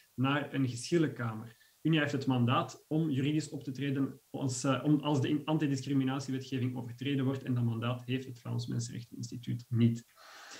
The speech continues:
En dus het middenveld en al die adviesorganen die maken zich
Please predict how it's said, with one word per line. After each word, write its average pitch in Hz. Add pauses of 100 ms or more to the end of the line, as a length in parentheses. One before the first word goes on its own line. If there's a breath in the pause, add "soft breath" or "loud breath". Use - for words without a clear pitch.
(140 loud breath)
En 147
dus 156
het 147
middenveld 214
en 185
al 220
die 180
adviesorganen 160
die 143
maken 147
zich 151